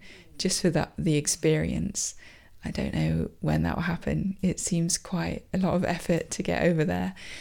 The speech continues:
with all the prices now, 'cause they are huge.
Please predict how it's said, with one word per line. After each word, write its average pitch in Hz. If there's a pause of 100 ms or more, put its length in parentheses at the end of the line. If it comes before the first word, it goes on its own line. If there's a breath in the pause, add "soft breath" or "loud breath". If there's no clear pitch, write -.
(260 loud breath)
with 165
all 160
the 160
prices -
now, 175
'cause -
they 165
are 190
huge. 262